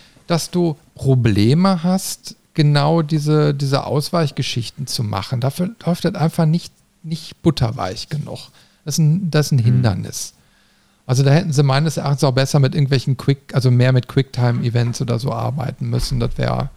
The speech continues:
Speaker 1: glaub ich, intuitiver gewesen.
Speaker 2: Ach, sie hätten einfach den, den goldenen Standard nehmen müssen. Drücke in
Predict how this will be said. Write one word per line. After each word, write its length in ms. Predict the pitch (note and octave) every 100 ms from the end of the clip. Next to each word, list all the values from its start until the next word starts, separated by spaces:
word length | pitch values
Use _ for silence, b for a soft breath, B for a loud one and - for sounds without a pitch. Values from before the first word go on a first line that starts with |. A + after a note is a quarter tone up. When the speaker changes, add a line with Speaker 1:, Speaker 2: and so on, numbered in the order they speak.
| b b b b
Speaker 1:
glaub 200 | C3+ C3 C3
ich, 200 | - G#3
intuitiver 720 | B2+ - B2 - B2+ B2 A#2+
gewesen. 540 | A2+ A#2+ B2+ A#2+ A2+ - _ _ _ _ _ _ _ _ _ _ - -
Speaker 2:
Ach, 140 | G2
sie 200 | - G#2
hätten 260 | A2 - -
einfach 360 | A2+ A2+ G#2+
den, 260 | - A2 G2+ _
den 240 | A#2 A2 A2+
goldenen 440 | A2 A2+ A2+ G#2+
Standard 540 | - - G#2 G2+ F2+ G2
nehmen 300 | G2 G#2+ A2+
müssen. 360 | - A#2+ A2 _ -
Drücke 480 | B2 A#2+ B2 C3 B2
in 360 | A#2+ A#2 G#2+